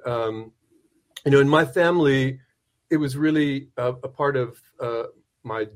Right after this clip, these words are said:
dad's mother's tradition and her sisters. They were Rosicrucians.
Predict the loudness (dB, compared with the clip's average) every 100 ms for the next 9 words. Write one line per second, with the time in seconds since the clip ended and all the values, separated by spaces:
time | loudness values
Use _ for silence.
0 | 0 4 4 4 0 -6 -12 -14 -6 -2
1 | 2 2 0 -4 -14 -12 -10 -10 -8 -8
2 | -8 -14 -18 -16 -14 -10 -10 -8 -10 -8
3 | -6 -6 -2 -2 0 0 -2 -4 -6 -6
4 | -8 -6 -6 -4 -4 -4 -10 -18